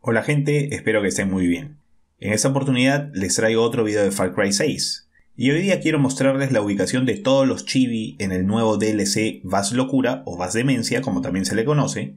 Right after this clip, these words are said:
que a la vez nos otorgará el desbloqueable del muñequito de Bass y adicionalmente el trofeo Bass a Volar.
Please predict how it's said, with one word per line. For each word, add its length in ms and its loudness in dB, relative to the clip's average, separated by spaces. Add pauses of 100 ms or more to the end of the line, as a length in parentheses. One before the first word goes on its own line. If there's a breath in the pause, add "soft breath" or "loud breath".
(140 loud breath)
que 100 0
a 60 4
la 100 4
vez 400 0
nos 240 0
otorgará 600 2
el 160 0
desbloqueable 960 0
del 160 0
muñequito 500 0
de 140 2
Bass 560 0 (180)
y 120 2
adicionalmente 1000 0
el 160 -2
trofeo 640 0
Bass 460 -2
a 100 -2
Volar. 480 -4